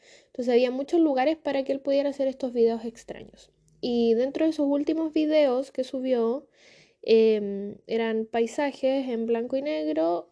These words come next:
y con una voz distorsionada de que, bueno, era él mismo, pero con su voz distorsionada,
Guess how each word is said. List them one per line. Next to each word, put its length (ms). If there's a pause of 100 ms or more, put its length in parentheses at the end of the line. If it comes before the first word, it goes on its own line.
y 440
con 120
una 180
voz 140
distorsionada 840
de 480 (240)
que, 400 (180)
bueno, 300
era 180
él 80
mismo, 320
pero 320
con 80
su 120
voz 120
distorsionada, 640